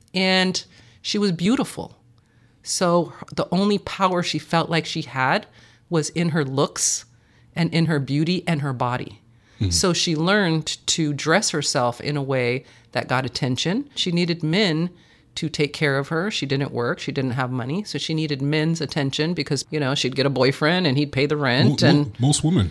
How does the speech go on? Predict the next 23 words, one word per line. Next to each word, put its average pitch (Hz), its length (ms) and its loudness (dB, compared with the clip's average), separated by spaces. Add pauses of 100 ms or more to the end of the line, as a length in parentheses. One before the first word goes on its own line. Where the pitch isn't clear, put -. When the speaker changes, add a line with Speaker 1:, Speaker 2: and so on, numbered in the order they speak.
Speaker 1:
Yeah. 185 360 4
Speaker 2:
dealt 104 180 2 (100)
Speaker 1:
And 175 160 4
she 208 120 2
Speaker 2:
with 214 60 4
Speaker 1:
was 196 80 2
Speaker 2:
like - 80 -4
Speaker 1:
just 208 220 6
Speaker 2:
that. - 40 -6
Speaker 1:
from 208 180 4
that 190 220 0
generation. 170 800 0
Speaker 2:
Right. 90 260 -2 (200)
Speaker 1:
So 180 560 2 (180)
I 175 140 4
was 202 200 2
being 175 300 2
embarrassed 143 960 4 (100)
by 139 400 2 (180)
her 160 440 2 (640)
desire 139 720 0 (220)
to 147 100 -4
survive. 120 600 0